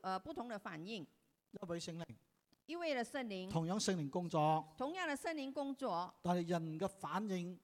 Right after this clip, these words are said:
Speaker 2: 回應可以係唔一樣嘅。
Speaker 1: 但人的反應或者回應會，呃，會不一樣的。
Speaker 2: 我諗教會或者信徒呢，我，有時我哋講，誒，有掛名嘅信徒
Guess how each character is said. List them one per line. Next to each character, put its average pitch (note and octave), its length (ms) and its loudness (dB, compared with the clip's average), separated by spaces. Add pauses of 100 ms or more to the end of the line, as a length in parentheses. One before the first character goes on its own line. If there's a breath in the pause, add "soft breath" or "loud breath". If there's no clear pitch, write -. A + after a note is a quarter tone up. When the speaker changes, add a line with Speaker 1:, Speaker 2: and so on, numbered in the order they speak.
(440)
Speaker 2:
回 D3 180 -2
應 F3 400 0 (240)
可 F3 120 2
以 E3+ 200 2
係 B2+ 60 -2
唔 A2+ 160 -10
一 C#3 60 -4
樣 C#3 280 -4
嘅。 G#2+ 200 -10
Speaker 1:
但 F4+ 160 -2
人 D#4+ 160 2
的 D#4 100 0
反 A#3+ 320 -2
應 D#4+ 180 -2
或 F4 120 2
者 B3+ 120 0
回 A#3+ 240 0
應 C#4+ 280 -4
會， C4 220 0 (120)
呃， F#3 300 2
會 B3+ 180 -2
不 G3 220 -6
一 B3 180 -8
樣 E3+ 180 -8
的。 D#3+ 200 -6 (420)
Speaker 2:
我 C4+ 120 0
諗 C#4 300 -2
教 B3 260 10
會 B3 380 2
或 E3 100 -2
者 G3 100 0
信 A3+ 280 4
徒 D3+ 200 -2
呢， A3+ 80 0 (400)
我， D3+ 180 -10
有 D#3+ 120 2
時 E3+ 160 -2
我 D#3+ 100 0
哋 D3 80 0
講， D#3+ 280 2
誒， D#3+ 200 4
有 D#3 220 2
掛 E3 480 4
名 E3 220 2
嘅 F3 60 -2
信 D#3+ 280 0
徒 C3+ 260 0